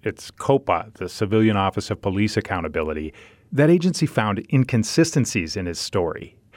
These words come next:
Remember the sergeant said Hayes looked suspicious because of recent car break-ins?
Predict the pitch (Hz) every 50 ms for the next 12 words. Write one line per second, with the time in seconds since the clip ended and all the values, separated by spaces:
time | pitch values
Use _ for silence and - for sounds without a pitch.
0 | - - _ _ 143 151 170 180 180 170 165 156 139 123 113 113 - - 120 113
1 | 104 107 104 - - 110 98 - 107 104 101 95 - - 107 101 - - - -
2 | 107 - - - - - 107 104 - - 117 - - - - 110 - 120 107 98
3 | 95 - 98 104 101 101 - 107 95 - - - 101 95 95 92 - 113 104 107
4 | 107 - 117 117 120 113 - - -